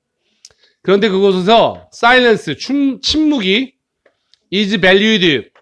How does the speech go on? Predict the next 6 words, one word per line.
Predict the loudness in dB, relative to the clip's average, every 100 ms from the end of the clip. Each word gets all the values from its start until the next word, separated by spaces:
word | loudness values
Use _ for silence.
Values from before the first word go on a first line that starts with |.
| _ _ _
가치가 | -8 -6 -6 -8 -4 0 2
있는데, | 2 -2 -2 0 0 -2
가치가, | -8 -12 -10 -10 -8 -6 -8
가치가 | -8 -12 -6 -2 0 2 0
되어지는 | -2 -4 -2 -4 -6
데니까 | -6 -8 -6 -6